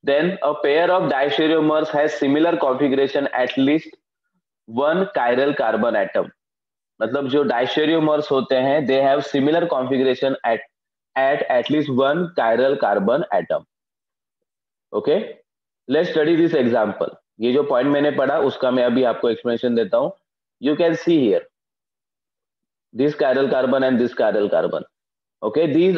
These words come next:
are same because hydrogen here at left hand side and Br at right hand side.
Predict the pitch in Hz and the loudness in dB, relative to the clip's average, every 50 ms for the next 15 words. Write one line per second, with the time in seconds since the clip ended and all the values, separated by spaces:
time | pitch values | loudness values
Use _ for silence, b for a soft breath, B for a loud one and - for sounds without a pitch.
0 | - - 143 143 156 160 - - - 135 117 98 95 - - 113 107 123 - 156 | -2 -2 -2 -2 -2 -4 -4 -4 -2 -2 0 -2 -4 -8 -8 -6 -4 -2 0 0
1 | 160 156 - 139 127 127 117 127 160 165 160 147 165 165 160 151 151 151 151 151 | -2 -2 -2 -2 -2 -2 0 0 0 2 2 2 0 2 2 2 2 2 2 2
2 | - - 139 139 139 143 139 - - - _ _ _ _ _ _ _ - 113 110 | 2 2 0 0 0 0 -2 -6 -10 -16 _ _ _ _ _ _ _ -6 -2 -2
3 | 117 117 - - 139 139 143 135 - 147 143 151 170 208 196 _ _ _ _ _ | -2 -2 -2 -2 -2 -2 -2 -2 0 0 0 0 0 -2 -6 _ _ _ _ _
4 | _ _ _ _ _ _ _ - 123 127 127 135 127 113 135 135 143 143 147 147 | _ _ _ _ _ _ _ -6 -4 -2 0 0 0 0 0 0 2 2 2 0
5 | - - 135 127 127 113 98 104 101 110 104 107 - 131 131 143 135 - 139 135 | 0 0 0 0 0 0 0 0 0 0 0 0 0 -2 -2 -2 -2 0 0 2
6 | 147 170 190 - | 2 0 -2 -6